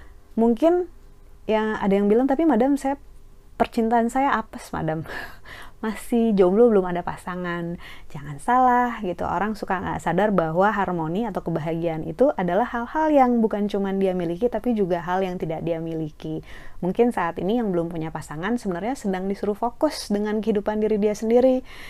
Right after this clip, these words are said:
Ibaratnya ngurusin diri sendiri aja udah capek gitu ya, ataupun lagi perlu banyak waktu buat ngurusin orang tua, bercengkrama dengan keluarga gitu. Gimana nanti kalau misalnya punya pasangan, dapet yang demanding,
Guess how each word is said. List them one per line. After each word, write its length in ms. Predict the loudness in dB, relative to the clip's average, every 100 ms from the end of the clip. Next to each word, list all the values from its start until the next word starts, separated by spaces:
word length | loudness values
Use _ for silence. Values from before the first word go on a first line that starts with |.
| -16 -16 -2
Ibaratnya 480 | 6 8 8 6 4
ngurusin 480 | 6 6 6 4 4
diri 140 | 6 4
sendiri 240 | 2 2
aja 300 | 4 6 8
udah 160 | 8 4
capek 560 | 0 -2 2 4 4
gitu 80 | 6
ya, 200 | 4 4 2
ataupun 480 | 0 0 0 2
lagi 240 | 2 2 0
perlu 320 | 0 2 2
banyak 240 | 2 -2 -4
waktu 400 | -6 -4 0 2
buat 240 | 2 0 -2
ngurusin 400 | -8 -6 -8 -8
orang 320 | -8 -6 2
tua, 400 | 6 6 6 2
bercengkrama 720 | -2 -6 -10 -6 -4 -2 -2
dengan 320 | -4 -4 -6
keluarga 640 | 0 4 6 8 6 6 4
gitu. 240 | 2 0 -4 -6 -18 -18 -20 -14 -4
Gimana 340 | 0 2 2
nanti 160 | 2 2
kalau 160 | 2 0
misalnya 240 | -2 -2
punya 180 | -2 -2
pasangan, 500 | -2 -4 -4 0 2
dapet 240 | 2 -2 -4
yang 160 | -2
demanding, 640 | -2 -2 -2 0 0 0